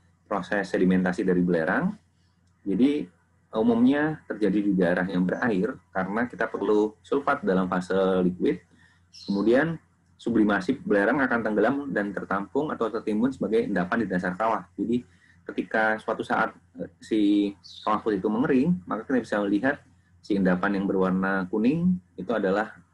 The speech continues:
belerang, dan itu umumnya ada di dasar kawah karena dia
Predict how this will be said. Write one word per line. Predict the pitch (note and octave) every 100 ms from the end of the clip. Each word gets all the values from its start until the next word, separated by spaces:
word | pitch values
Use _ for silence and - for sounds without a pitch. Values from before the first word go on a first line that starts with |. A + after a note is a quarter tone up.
| _ _
belerang, | F2+ D2+ F#2 D#3 G3+ - _ _
dan | - F#2
itu | G2
umumnya | C#3 A#2 A#2 A2+
ada |
di | F#2+
dasar | F2+ F2 F2+
kawah | G#2 G2 F2+ - _
karena | F2 F#2 A2+ A#2
dia | G#2 G#2